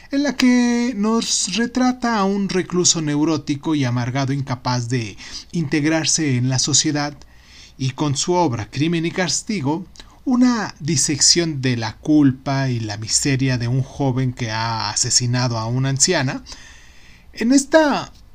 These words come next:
última obra, destaca especialmente por la profundidad psicológica que alcanza su conclusión de que la autorrecriminación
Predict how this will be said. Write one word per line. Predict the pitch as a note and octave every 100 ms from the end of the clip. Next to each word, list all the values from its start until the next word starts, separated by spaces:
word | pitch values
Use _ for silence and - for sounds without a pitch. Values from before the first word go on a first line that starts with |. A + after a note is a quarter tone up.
| -
última | - B3+ B3 A#3 E3 C3+
obra, | C3 A#2+ B2 C#4+ - - - -
destaca | E3 F#3+ F#3 - A3 A#3
especialmente | G#3+ - F3+ F#3 F3 E3+ D#3 F3+
por | - D#3 C#3+
la | C3+
profundidad | C#3+ C3+ D#3 C#3+ E3 E3+
psicológica | - B3+ F#3 E3+ D#3 E3+ E3+ D#3+
que | D3
alcanza | B2+ - D#3 C#3+ D#3
su | C3+ C3
conclusión | C3+ C3 C3+ - C#3+ C#3 B2+
de | C3 A#2 -
que | C3 A2+ A2 - -
la | D#3+ C#3+ C3 -
autorrecriminación | - D#3 C#3 - D3+ C#3+ C#3 D#3 D#3 D#3+ D#3 - G#3 D#3 E3